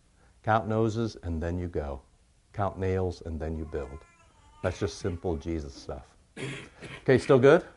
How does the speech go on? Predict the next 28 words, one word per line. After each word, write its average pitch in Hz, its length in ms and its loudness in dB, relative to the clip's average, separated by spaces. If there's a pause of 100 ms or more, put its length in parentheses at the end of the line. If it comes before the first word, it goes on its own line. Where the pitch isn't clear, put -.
(280)
Everybody's 104 260 2
okay? 156 360 6 (1300)
We've 107 180 4
been 117 200 6
here 127 140 6
before, 120 480 4
but 95 120 4
I 92 100 6
just 98 300 -2
wanna 101 280 0 (140)
try 95 180 0
to 92 60 -4
put - 220 -8
the - 60 -12
pieces 98 440 -8
together 80 420 -8
for 82 240 -8
you. 87 80 -4
Everybody's 113 420 0
good, 78 340 -6 (300)
all 78 120 -6
right? 82 500 -6 (680)
So 101 260 4
seven, 82 480 0
we 80 80 -2
sin, 131 400 -4 (480)
we 87 80 -2
repent, 113 480 -4